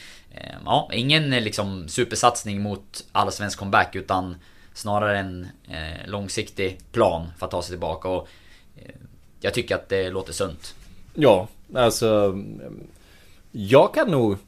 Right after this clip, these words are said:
Speaker 2: <laughs> jag, jag kan finna mig i det. Det känns som att det är, det är vad man behöver för att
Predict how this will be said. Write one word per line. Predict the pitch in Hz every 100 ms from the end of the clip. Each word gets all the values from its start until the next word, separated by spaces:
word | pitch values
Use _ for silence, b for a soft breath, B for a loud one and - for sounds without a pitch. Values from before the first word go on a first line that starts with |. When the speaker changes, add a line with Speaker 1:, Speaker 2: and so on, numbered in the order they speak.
| - - -
Speaker 2:
<laughs> | - - - - - - - - -
jag, | 120 143 127
jag | 131 131 139 135
kan | 135 123
finna | 120 120
mig | 123 92
i |
det. | 80 73 -
Det | 107
känns | 107 120 101
som | 98
att | 95 -
det | 95
är, | 92 90 87
det | 92 101 107
är |
vad | 101 98
man | 92 90
behöver | 92 92 85
för | - 87
att | 87